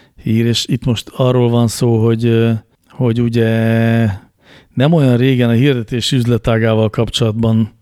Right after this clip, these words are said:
ilyen trösztellenes vádakkal illette őt, ö, Texas állam főügyésze, vagy valami ilyesmi,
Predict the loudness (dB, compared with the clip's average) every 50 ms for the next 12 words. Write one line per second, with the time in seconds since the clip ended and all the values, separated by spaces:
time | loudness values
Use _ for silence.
0 | _ _ -4 -4 -2 -2 -2 -2 -2 -2 -2 -2 -2 0 -2 -2 -2 -2 -2 0
1 | 0 0 0 -2 -4 -4 -4 -2 -2 -2 -4 -6 _ _ _ -20 _ _ _ -20
2 | -20 -20 -20 _ _ _ _ _ _ -2 0 0 0 0 -2 -2 -2 -2 0 2
3 | 0 0 -2 -2 -6 -4 -2 -2 -2 -2 -2 -2 -2 0 2 2 0 0 -2 -4
4 | -4 -4 -4 -4 -6 -6 -4 -4 -4 -2 -2 0 0 0 0 -2 -4 -8 -12 _
5 | _ _ _ _ _ _ _ -20 -12 -6 -4 -2 -2 0 0 0 0 0 -2 -2
6 | -2 -2 -2 -2 -2 -2 -2 -2 -2 -4 -4 -4 -4 -4 -4 -4 -4 -4 -4